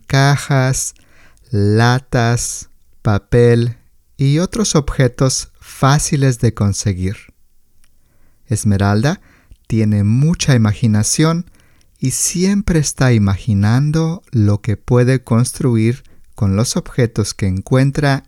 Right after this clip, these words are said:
en el centro de reciclaje. Cuando llegan al centro de reciclaje, hay una sección en la que los niños pueden estar. En esta sección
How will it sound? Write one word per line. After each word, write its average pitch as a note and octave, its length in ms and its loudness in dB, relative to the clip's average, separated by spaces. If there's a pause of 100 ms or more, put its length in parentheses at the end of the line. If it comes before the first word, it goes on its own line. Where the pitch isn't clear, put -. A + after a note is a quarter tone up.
en G2+ 180 0
el F#2 180 -2
centro B2 640 0
de A2+ 100 0
reciclaje. G2 800 -6 (1200)
Cuando C3+ 380 2
llegan D#3+ 680 0 (240)
al A2+ 280 0
centro B2 640 -2
de G#2+ 140 -2
reciclaje, B2+ 920 -2 (640)
hay D#3 220 0
una G3 180 0
sección B2 800 -2 (240)
en A2 220 2
la G2+ 120 -2
que - 180 -4
los G2+ 260 -2
niños C3+ 500 -2
pueden A2+ 440 -2
estar. - 600 -6 (1080)
En A#2 220 4
esta A#2+ 320 -2
sección C#3 760 -4